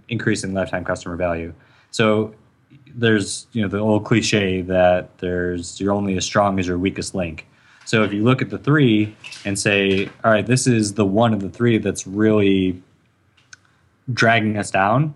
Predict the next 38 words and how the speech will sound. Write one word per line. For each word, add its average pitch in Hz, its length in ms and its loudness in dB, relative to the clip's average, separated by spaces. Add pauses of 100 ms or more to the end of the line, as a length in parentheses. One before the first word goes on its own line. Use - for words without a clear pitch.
(140)
it's - 200 -6
the 95 120 -6
bottleneck," 107 640 0 (460)
that's 104 600 -2
really 107 380 2
where 98 180 2
you 98 140 0
probably 101 240 0
want 95 160 0
to 90 40 -4
put - 200 -10
some 87 140 -6
focus 87 360 -6
on. 78 320 -8 (460)
Um, 90 480 0
and 95 140 -6
so 104 160 0
it 95 100 -2
depends 123 360 0
on 104 280 2
your 101 260 -2
individual 104 580 0
situation 95 760 -6
for 92 340 -2
where 92 420 -2
you 92 220 -2
want 92 520 -4
to 87 500 -6 (3000)
put 123 400 -2
more 110 440 2
of 95 120 -4
your 92 180 -4
focus 98 500 -4
and 87 100 -8
energy 92 380 -4
and 85 100 -8
resources 120 540 -4
towards. 151 420 0